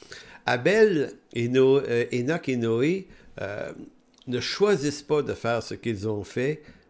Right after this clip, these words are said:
c'est, c'est les trois premiers mentionnés, mais répondent à un ordre donné par Dieu. C'est les hommes dont on voit pas de faiblesse morale beaucoup. Mais lorsqu'on est à Abraham, le suivant,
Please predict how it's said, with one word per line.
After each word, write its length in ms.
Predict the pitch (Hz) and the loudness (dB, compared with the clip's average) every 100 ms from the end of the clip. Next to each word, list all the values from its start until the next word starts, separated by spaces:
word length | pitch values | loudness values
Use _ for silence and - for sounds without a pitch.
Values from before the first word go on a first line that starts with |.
| _ _ _ _ | _ _ _ _
c'est, 220 | - 107 | -10 -10
c'est 300 | - - 117 | -10 -10 -6
les 120 | 117 | -6
trois 240 | - 131 | -4 -6
premiers 340 | 127 113 113 123 | -4 -4 -2 -2
mentionnés, 640 | 113 107 - 104 113 156 - - - _ - | -4 -6 -6 -6 -6 -8 -12 -20 -20 _ -10
mais 260 | 113 123 | -4 0
répondent 580 | 123 156 151 147 165 151 | 2 0 0 -2 -2 -6
à 80 | 113 | -6
un 200 | 113 113 | -4 -2
ordre 440 | 139 143 110 101 | -2 -2 -4 -6
donné 560 | 101 110 110 120 131 - _ - | -4 -4 -2 -4 -6 -10 _ -8
par 240 | 113 107 | -6 -6
Dieu. 420 | 90 95 101 95 _ _ _ _ _ _ _ _ _ - - - | -10 -10 -10 -10 _ _ _ _ _ _ _ _ _ -20 -20 -20
C'est 420 | - - - 135 | -18 -16 -6 -2
les 300 | 135 139 120 | 2 2 2
hommes 440 | 156 196 202 160 - - | 2 0 -2 -6 -8 -8
dont 220 | 123 131 | -4 -4
on 140 | 127 120 | -2 -4
voit 300 | 104 117 - | -2 -6 -2
pas 180 | 165 151 | -4 -2
de 180 | 110 | -4
faiblesse 1040 | 98 - - - 127 113 120 135 - - - | -8 -10 -14 -6 -6 -4 -6 -6 -12 -18 -14
morale 800 | 101 110 107 110 117 120 117 107 - _ _ - | -8 -6 -4 -4 -4 -4 -6 -8 -14 _ _ -10
beaucoup. 400 | 123 120 - 104 _ _ - - - | -8 -8 -12 -16 _ _ -20 -20 -8
Mais 180 | 117 143 | -2 0
lorsqu'on 580 | 156 143 - 123 120 131 | 0 -4 -4 -2 -2 -2
est 220 | 185 180 | -4 -4
à 140 | 107 | -4
Abraham, 560 | 113 120 104 104 127 127 | -2 -4 -4 -4 -6 -6
le 80 | 95 | -10
suivant, 480 | - - 98 107 | -12 -14 -10 -10